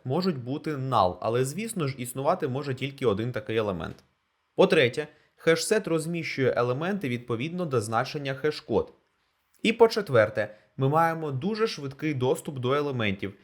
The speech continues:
Якщо у нас є колекція унікальних значень у вигляді хеш-меп, і нам треба перевірити, чи є той чи інший елемент вже в колекції,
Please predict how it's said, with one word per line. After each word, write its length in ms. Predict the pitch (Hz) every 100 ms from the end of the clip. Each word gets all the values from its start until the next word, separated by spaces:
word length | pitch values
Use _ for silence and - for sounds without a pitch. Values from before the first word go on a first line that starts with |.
| _
Якщо 340 | 117 120 - 156
у 120 | 147
нас 260 | 151 143 131
є 280 | 127 151
колекція 540 | - 127 117 107 - 110
унікальних 560 | 104 107 113 101 101
значень 420 | 107 113 107 110 98
у 40 |
вигляді 460 | 110 113 104 87 90 -
хеш-меп, 560 | 78 - 82 120 175
і 100 | -
нам 220 | 107 110 110 -
треба 320 | 131 123 113
перевірити, 600 | 117 110 117 110 104 104
чи 180 | - 127
є 220 | 135 143
той 200 | 135 117
чи 180 | - 113
інший 260 | 101 -
елемент 360 | 104 104 98 92
вже 180 | 107 104
в 120 | -
колекції, 600 | 95 92 156 - 185 180